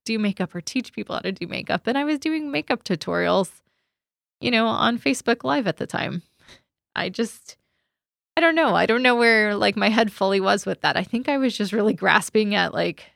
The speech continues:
straws, like, any opportunity I could get that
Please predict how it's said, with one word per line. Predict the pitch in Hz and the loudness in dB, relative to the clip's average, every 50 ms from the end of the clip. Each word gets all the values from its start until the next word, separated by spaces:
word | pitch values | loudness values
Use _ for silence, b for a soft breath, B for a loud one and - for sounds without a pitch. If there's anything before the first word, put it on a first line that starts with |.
| _ _ - | _ _ -12
straws, | - - - 208 202 185 175 170 - | -10 -4 2 2 4 4 4 2 -2
like, | - - - 202 | -6 -6 -4 -2
any | 226 262 262 254 | -2 -2 -2 -2
opportunity | 247 247 - - 202 - - - 220 208 214 202 196 190 180 | -4 -4 -4 -6 -6 -6 -4 -6 -4 -4 -2 -2 -2 -2 0
I | 165 165 165 | -2 -2 -2
could | - 180 202 180 | -4 -6 -6 -4
get | - 190 - - - _ - | -2 -2 -2 -4 -6 _ -2
that | 175 165 156 76 - | 0 0 0 -2 -6